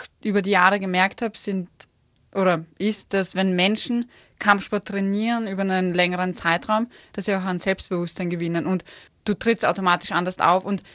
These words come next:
wenn ich jetzt jemanden überfallen möchte und er ist wirklich mit Brust nach vorn, Kopf nach oben, also wenn er jetzt so durch die Straße geht,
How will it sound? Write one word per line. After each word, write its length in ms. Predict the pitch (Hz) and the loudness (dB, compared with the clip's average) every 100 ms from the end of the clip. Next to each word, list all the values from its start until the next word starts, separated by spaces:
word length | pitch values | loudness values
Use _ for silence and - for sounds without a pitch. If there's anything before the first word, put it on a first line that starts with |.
| - | -4
wenn 140 | 196 | 0
ich 180 | 247 285 | 2 4
jetzt 160 | 240 233 | 2 0
jemanden 260 | 214 202 | 0 0
überfallen 420 | 196 196 202 220 233 | -2 2 6 6 4
möchte 420 | 196 - - 302 - _ _ _ _ | 0 0 0 0 0 _ _ _ _
und 220 | 208 208 - | -2 -2 2
er 360 | 196 202 196 - | 4 6 6 2
ist 180 | 196 214 | -4 -2
wirklich 320 | 214 190 180 | -2 -2 -4
mit 460 | 190 185 160 - - _ | -4 -4 -8 -16 -20 _
Brust 260 | 208 208 208 | -6 -4 -4
nach 100 | 196 | -4
vorn, 500 | - 190 185 190 185 | 2 4 6 4 0
Kopf 240 | 208 180 | -4 -2
nach 140 | 190 180 | -2 -2
oben, 400 | 185 190 196 190 _ _ _ _ _ - | 0 0 0 -4 _ _ _ _ _ 2
also 260 | 202 190 190 | 2 4 4
wenn 140 | 208 | 4
er 60 | 208 | 4
jetzt 160 | 202 | 2
so 80 | 220 | 0
durch 160 | 202 185 | -2 -2
die 100 | 208 | -2
Straße 380 | - 180 190 202 | 4 4 4 0
geht, 260 | 196 180 | -2 -4